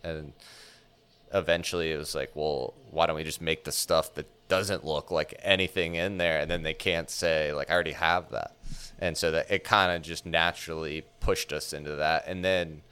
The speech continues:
I'd say, like, for me personally, and, like, style-wise, it just kinda was lucky that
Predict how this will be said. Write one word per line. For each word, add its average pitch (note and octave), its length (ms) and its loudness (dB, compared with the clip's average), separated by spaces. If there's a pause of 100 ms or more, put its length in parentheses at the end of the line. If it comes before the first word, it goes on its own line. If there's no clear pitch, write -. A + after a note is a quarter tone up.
(680)
I'd F#2 140 0
say, F2+ 180 2
like, F2 200 0
for G#2+ 120 -2
me G2+ 220 -2
personally, F#2+ 640 2
and, D#2 80 -6
like, E2 140 -6
style-wise, E2 880 4
it F#2+ 100 -4
just F2 540 -4
kinda E2+ 320 -2
was D#2+ 260 -6
lucky F2 380 2
that D#2 500 2